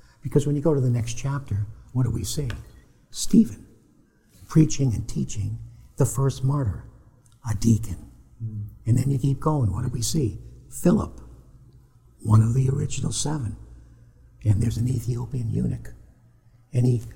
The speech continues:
Speaker 1: is reading the scroll of Isaiah. And he asks Philip to explain it. And Philip jumps up in the chariot. That's why Bishop Strickland has named the institute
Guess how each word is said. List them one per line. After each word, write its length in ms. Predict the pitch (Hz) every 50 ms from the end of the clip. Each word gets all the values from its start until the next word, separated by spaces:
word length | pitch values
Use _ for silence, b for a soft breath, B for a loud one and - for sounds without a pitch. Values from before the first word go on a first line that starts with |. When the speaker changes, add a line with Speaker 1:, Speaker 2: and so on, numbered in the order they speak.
| - -
Speaker 1:
is 180 | 117 - 95
reading 320 | 92 95 101 - - - 110
the 100 | 113 117
scroll 480 | - - - - 135 - 185 175 165
of 100 | 156 139
Isaiah. 560 | 139 135 139 135 - 120 107 98 - 107 - - - - - - - _ _ 117 107 110 107 -
And 100 | 120 -
he 120 | - - -
asks 240 | 120 123 - -
Philip 280 | - 131 131 135 131 -
to 120 | - 135
explain 460 | 139 - - - - 156 165 226 233 220
it. 180 | 139 - - - - - - - - - - - _ _ _ _ _
And 140 | 123 113 110
Philip 440 | - - 143 143 139 - - -
jumps 340 | - - 165 160 - - -
up 180 | 147 147 139 -
in 120 | 104 -
the 60 | -
chariot. 480 | - - - 127 123 127 120 131 147 -
That's 220 | 131 127 - -
why 160 | 135 120 117 113 B B B B B B _
Bishop 260 | 139 117 - 120 110
Strickland 440 | - - - 123 - - 135 113 101
has 160 | - - -
named 220 | - - 139 139
the 120 | 131 135 135
institute 480 | 139 - - - 117 - - 120 110